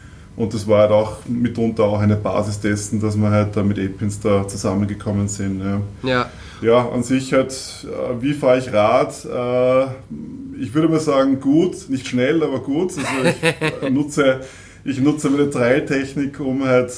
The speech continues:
Speaker 1: äh, auch wirklich sehr, sehr technische und schwierige Sachen zu fahren. Also,
Speaker 2: Also
Speaker 1: äh,
Speaker 2: bist du
Speaker 1: ja,
Speaker 2: eher so
Speaker 1: ich
Speaker 2: der, der Vert-Rider Alp-, im alpinen Gelände unterwegs oder eher lieber auf gebauten Strecken? Oder wie sieht's aus, wenn du so eine Tagestour planst?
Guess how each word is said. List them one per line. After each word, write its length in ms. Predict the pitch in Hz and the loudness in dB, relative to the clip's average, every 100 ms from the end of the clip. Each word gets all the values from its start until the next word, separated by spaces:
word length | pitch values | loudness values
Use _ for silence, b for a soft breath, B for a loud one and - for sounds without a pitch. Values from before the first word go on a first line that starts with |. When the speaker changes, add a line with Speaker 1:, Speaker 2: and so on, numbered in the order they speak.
| - | -8
Speaker 1:
äh, 40 | |
auch 880 | 123 117 117 120 117 117 120 117 123 | -4 0 0 2 2 2 2 -4 -2
wirklich 280 | 123 135 131 | -4 -4 -6
sehr, 140 | 139 123 | -2 -2
sehr 180 | 123 | -2
technische 500 | 120 123 123 131 131 | -2 -4 -2 -4 -2
und 80 | 120 | -4
schwierige 760 | - 117 131 135 123 123 117 113 | -4 -4 -2 -2 -2 0 0 0
Sachen 380 | 117 113 151 | -4 -4 -6
zu 120 | - 143 | -6 -6
fahren. 460 | - 123 127 123 | -2 2 2 2
Also, 540 | 117 113 117 117 117 B B B B - | -2 0 4 6 4 B B B B -6
Speaker 2:
Also 160 | 143 | -2
Speaker 1:
äh, 260 | 113 110 110 | 0 0 2
Speaker 2:
bist 220 | 185 - | 2 4
du 40 | 202 | 2
Speaker 1:
ja, 60 | |
Speaker 2:
eher 180 | 180 180 | 4 4
so 120 | 175 | 2
Speaker 1:
ich 60 | 175 | 2
Speaker 2:
der, 360 | 165 160 151 - B B B - | 4 4 2 -4 B B B -2
der 160 | 151 139 | -2 0
Vert-Rider 840 | 143 156 165 151 151 151 147 - | 0 0 0 0 2 2 0 -2
Alp-, 320 | 143 139 - | -4 -4 -6
im 160 | 139 135 | -4 -2
alpinen 460 | 135 - 196 214 | -4 -4 -6 -4
Gelände 320 | 202 185 185 | -2 -2 -2
unterwegs 540 | 180 185 165 175 175 151 | -4 -6 -4 -4 -4 -2
oder 420 | 139 139 131 - | 0 2 2 0
eher 180 | 143 147 | -2 0
lieber 320 | 139 147 135 | 0 0 0
auf 200 | 135 - | -2 -6
gebauten 440 | 135 127 156 165 | -2 2 2 0
Strecken? 480 | 160 - 147 143 147 B B B - | -8 -6 -6 -4 -8 B B B -4
Oder 360 | 131 131 127 - B B B B B - | 0 2 0 -6 B B B B B -8
wie 120 | 147 | -6
sieht's 220 | 143 143 | -4 -4
aus, 260 | - 143 139 | -2 -2 0
wenn 100 | 131 | -4
du 60 | 131 | -2
so 100 | 131 | -2
eine 120 | 123 | -2
Tagestour 560 | 123 123 123 - 123 | -4 -4 -4 -2 -4
planst? 540 | 98 123 113 104 - | 0 0 0 -4 -12